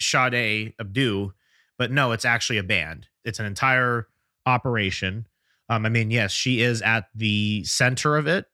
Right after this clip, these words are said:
especially with, you know, her voice and kind of the,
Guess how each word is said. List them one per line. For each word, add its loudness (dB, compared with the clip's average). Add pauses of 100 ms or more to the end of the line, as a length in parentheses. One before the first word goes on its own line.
especially -2
with, -2 (160)
you -10
know, -4
her -4
voice 0
and -2 (480)
kind 2
of -2
the, 2